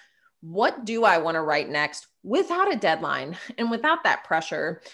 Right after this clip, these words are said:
So I'm kind of thinking about going lighter or maybe going a bit darker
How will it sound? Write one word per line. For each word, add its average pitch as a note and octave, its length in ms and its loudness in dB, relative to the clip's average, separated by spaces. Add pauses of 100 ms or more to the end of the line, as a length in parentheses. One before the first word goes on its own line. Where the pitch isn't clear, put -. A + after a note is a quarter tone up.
(140)
So - 180 -2
I'm C4+ 200 4
kind F#4+ 180 0
of G3 80 -6
thinking A3+ 340 -4
about D#3+ 280 2
going D#3 240 -2
lighter G#3 680 2
or E3 120 0
maybe D3+ 260 -4
going D3+ 300 -6
a D#3 40 -6
bit F3+ 280 -2
darker F3+ 640 0